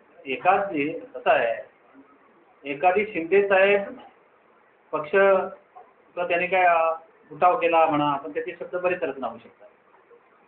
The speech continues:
तर त्यांच्याबरोबर चाळीस लोक गेले आमदार, एकूण पन्नास झाले अपक्षांचे.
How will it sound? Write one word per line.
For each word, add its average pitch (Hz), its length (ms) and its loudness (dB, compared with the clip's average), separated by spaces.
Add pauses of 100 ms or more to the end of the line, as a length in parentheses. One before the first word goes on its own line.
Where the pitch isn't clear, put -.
(220)
तर 190 80 -4
त्यांच्याबरोबर 190 540 0
चाळीस 180 300 2
लोक 170 140 -4
गेले 127 180 -2
आमदार, 98 280 -8 (640)
एकूण 190 240 -6
पन्नास 160 320 -2
झाले 147 160 -2
अपक्षांचे. - 580 -12